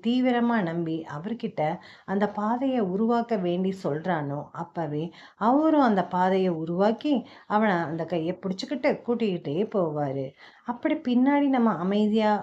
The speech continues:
பொறுமையா போனோம்னா தான் நம்மளுடைய இலக்கை சீக்கிரமா அடைய முடியும். அதனால் நாமளும் அந்த இலக்கை நோக்கி போலாம். ஏன்னா நம்மளுடைய தேடல் நாம தேடும்போது பல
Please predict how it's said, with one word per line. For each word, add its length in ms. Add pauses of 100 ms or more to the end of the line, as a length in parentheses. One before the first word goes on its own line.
(120)
பொறுமையா 540
போனோம்னா 500
தான் 240 (340)
நம்மளுடைய 520
இலக்கை 400
சீக்கிரமா 960
அடைய 320
முடியும். 520 (340)
அதனால் 500 (300)
நாமளும் 600 (260)
அந்த 220
இலக்கை 440
நோக்கி 580 (280)
போலாம். 480 (180)
ஏன்னா 360 (460)
நம்மளுடைய 460
தேடல் 640
நாம 360
தேடும்போது 720 (580)
பல 280